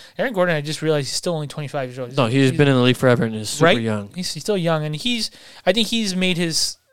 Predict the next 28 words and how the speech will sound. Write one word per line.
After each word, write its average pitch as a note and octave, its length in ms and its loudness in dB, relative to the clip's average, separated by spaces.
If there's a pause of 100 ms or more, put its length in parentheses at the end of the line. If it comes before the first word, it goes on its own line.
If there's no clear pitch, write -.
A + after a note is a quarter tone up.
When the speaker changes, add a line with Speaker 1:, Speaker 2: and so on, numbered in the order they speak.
(140)
Speaker 1:
you're E3+ 160 -4
right, D3+ 180 4
it C#3+ 120 -2
should E3 140 -6
have D3+ 60 -4
been D3 120 -4
his, C3+ 220 -6
his D3 220 -8
p-, - 140 -12
trajectory D3+ 560 -6
'cause, D#3+ 180 -4
you G#3 80 -6
know, G#3+ 80 0
he's F#3+ 120 0
averaging, F3+ 500 0
I'm E3 240 -6
looking D#3+ 240 -4
right D3+ 100 -6
now, C#3+ 120 -4
fourteen, F3+ 640 -4
seven, E3 640 -4 (260)
four F#3 180 -2
assists E3+ 300 -2
a E3 40 -8
game. D#3 300 -6 (220)
Not B3 160 -4
bad, E3+ 260 2
but, D3+ 220 -2